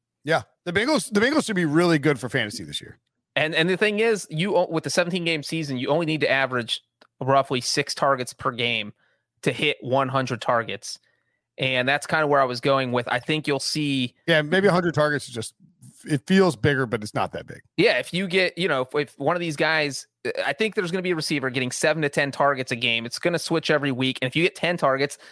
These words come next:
Speaker 2: the next week you only need three targets to keep on your hundred target pace. Uh, so, yeah,
Speaker 1: Fal-,
Speaker 2: I'll be
Speaker 1: Falcons are another good example of this, right?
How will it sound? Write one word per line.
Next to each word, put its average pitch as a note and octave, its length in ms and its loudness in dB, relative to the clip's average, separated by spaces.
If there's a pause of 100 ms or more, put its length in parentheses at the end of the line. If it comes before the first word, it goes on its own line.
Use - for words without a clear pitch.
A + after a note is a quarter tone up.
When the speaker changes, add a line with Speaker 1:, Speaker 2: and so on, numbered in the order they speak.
(180)
Speaker 2:
the C#3 100 2
next D3+ 260 0
week D3 180 -2
you D3 120 2
only C#3 140 2
need C#3 220 0
three F3 240 2
targets C3+ 460 2
to C3+ 60 -2
keep C#3+ 280 -2
on C3+ 200 2
your B2+ 280 0
hundred C3+ 300 -2
target C3 300 0
pace. C#3 400 -4 (520)
Uh, A#2 340 2 (180)
so, A#2+ 440 0
yeah, B2+ 120 0
Speaker 1:
Fal-, G#3 140 2
Speaker 2:
I'll D#3 80 2
be D#3+ 80 -2
Speaker 1:
Falcons G#3 320 2
are F#3 40 4
another F3+ 240 4
good D3+ 120 2
example B2+ 340 0
of G2+ 60 -2
this, G#2 160 -6
right? B2+ 180 2